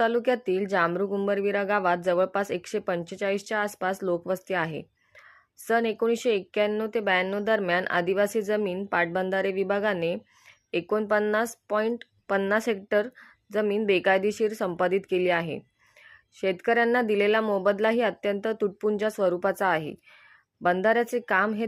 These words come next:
तब्बल अनेक वर्षानंतर चालू झाल्याने मागील अनेक वर्षात शेतकऱ्यांच्या घरांचे खूप मोठ्या प्रमाणात नुकसानही झाले आहे. त्यामुळे शेतकऱ्यांना या शेतजमिनीबाबत एकोणीसशे ब्याण्णव साली दिला गेलेला मोबदला हा आत्ताचा दोन हजार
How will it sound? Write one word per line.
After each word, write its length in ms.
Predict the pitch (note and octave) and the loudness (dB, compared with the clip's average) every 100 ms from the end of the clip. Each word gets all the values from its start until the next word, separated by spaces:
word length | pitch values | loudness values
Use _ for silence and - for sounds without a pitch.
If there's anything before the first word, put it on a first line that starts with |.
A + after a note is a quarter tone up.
| G#3+ | -2
तब्बल 260 | G3+ A#3 | -2 0
अनेक 360 | - F#3+ G3+ G#3 | 2 2 0 0
वर्षानंतर 560 | G#3+ G3+ A3 A3 G#3 G#3+ | 0 0 -2 -2 -2 -4
चालू 360 | G3+ F3 G3 | 0 0 0
झाल्याने 460 | G#3 G#3+ A3 F#3 F3 | 0 0 0 0 -2
मागील 420 | F#3+ E3+ F3 G#3 | 0 0 0 0
अनेक 300 | G3+ G#3 G#3 | 0 -2 -4
वर्षात 340 | A3 G#3+ F#3+ G3+ - _ _ _ | -6 -2 -2 -2 -8 _ _ _
शेतकऱ्यांच्या 680 | - G3 F3+ - A3 G#3+ A3+ | -4 -2 -2 0 0 0 0
घरांचे 520 | G#3+ G3+ G#3 G#3+ G3+ G#3 | 0 0 0 0 -2 -2
खूप 200 | G#3+ G3+ | -4 -4
मोठ्या 260 | G#3 G3+ G#3 | -4 -2 -2
प्रमाणात 360 | G#3 G#3 G#3+ G#3+ | 0 0 -2 -2
नुकसानही 440 | G3 - G#3 G#3+ A#3 | -6 -4 -2 0 0
झाले 260 | G#3+ D#3 | 0 0
आहे. 260 | C#3+ D3 C#3+ - _ _ _ _ | -2 -6 -10 -16 _ _ _ _
त्यामुळे 440 | G3 A3 A#3 F#3 G3 | 0 2 2 0 -2
शेतकऱ्यांना 600 | G#3 F3+ - A3 A3 A#3 | -4 -4 -2 0 0 0
या 160 | A3+ A#3 | -2 -2
शेतजमिनीबाबत 1000 | G#3+ G3+ F#3+ G#3 G#3+ A3 A#3 G3+ F#3 G3 - _ _ _ | -2 -4 -2 -2 -2 0 0 2 2 0 -6 _ _ _
एकोणीसशे 480 | - F3 A3 A#3 A#3+ | -6 0 0 0 0
ब्याण्णव 360 | G#3 F#3 F3+ G#3+ | 0 0 0 -2
साली 280 | A3+ G#3+ A3 | -2 -2 0
दिला 260 | G#3 G#3 | 0 0
गेलेला 360 | G#3+ A3 A3+ A3+ | 0 0 0 0
मोबदला 580 | A3 A3 A#3 G#3 F3 F3+ - _ - - | -2 -2 -2 0 -2 -2 -10 _ -20 -8
हा 60 | |
आत्ताचा 680 | A3+ - - - G#3+ G3+ F3+ | -2 -2 -2 0 0 2 0
दोन 240 | F#3 F#3+ G3+ | 2 0 -2
हजार 220 | G3+ G#3+ | -2 -4